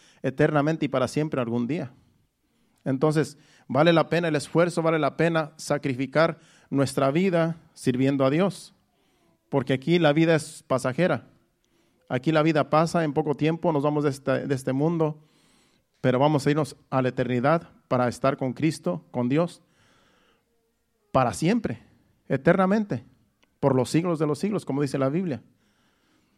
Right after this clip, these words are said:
Así es que vale la pena el esfuerzo, vale la pena el sacrificio, vale la pena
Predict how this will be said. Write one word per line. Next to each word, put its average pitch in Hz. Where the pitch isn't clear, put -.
Así 135
es 175
que 190
vale 190
la 175
pena 202
el 170
esfuerzo, 180
vale 175
la 156
pena 180
el 143
sacrificio, 147
vale 170
la 143
pena 156